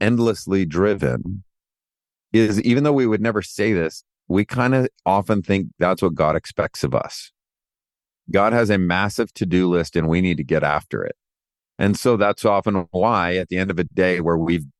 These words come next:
checked off a bunch of things, we feel good. And when we haven't, we feel bad. So what does God actually think of us? Does he like us? Does he love us?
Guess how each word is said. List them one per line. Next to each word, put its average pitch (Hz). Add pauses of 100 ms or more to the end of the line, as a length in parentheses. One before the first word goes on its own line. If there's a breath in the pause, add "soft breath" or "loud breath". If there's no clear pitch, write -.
checked -
off 95
a 85
bunch 92
of 78
things, 104
we 90
feel 80
good. 78 (720)
And 90
when 95
we 85
haven't, 92
we 87
feel 78
bad. 95 (540)
So 170
what 160
does 165
God 139
actually 113
think 123
of 69
us? 64
Does 92
he 101
like 90
us? 76
Does 78
he 85
love 85
us? 65